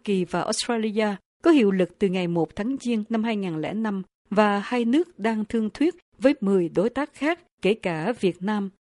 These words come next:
cho một hiệp định mới hợp tác kinh tế xuyên Thái Bình Dương, gọi tắt là T P P. Cộng đồng người Việt tại Australia đã tổ chức biểu tình trước trụ sở Quốc hội ở thủ đô Canberra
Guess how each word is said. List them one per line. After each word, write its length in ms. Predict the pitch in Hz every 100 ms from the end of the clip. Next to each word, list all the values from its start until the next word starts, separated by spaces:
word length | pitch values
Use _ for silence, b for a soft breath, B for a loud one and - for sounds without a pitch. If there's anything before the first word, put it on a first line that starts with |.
| _
cho 80 | 277
một 180 | 240 -
hiệp 140 | 180
định 300 | 175 165 165
mới 320 | 190 220 311 - _
hợp 240 | 208 190 _
tác 320 | 233 285 -
kinh 160 | - 226
tế 340 | - 214 311 453
xuyên 420 | - 240 226 214
Thái 200 | - 240
Bình 240 | 294 170 156
Dương, 240 | 202 208 180 _ -
gọi 180 | 185 180
tắt 220 | 208 294 _ -
là 260 | 185 185 160 _
T 120 | - 226
P 40 | - 214
P. 40 | - 208 180 _ _ _ _ -
Cộng 120 | 214
đồng 160 | 220
người 100 | 214
Việt 280 | 214 208 190 -
tại 240 | 190 180
Australia 720 | - - 262 240 233 240 233 214
đã 100 | 185
tổ 240 | 190 175
chức 220 | 196 370 -
biểu 120 | 208 -
tình 220 | 196 175
trước 220 | 285 -
trụ 120 | 190 170
sở 300 | - 165 170
Quốc 140 | 320 -
hội 340 | 190 170 151 _
ở 300 | - 175 165 220
thủ 120 | 220
đô 240 | 214 220 214
Canberra 760 | - 233 202 208 202 196 190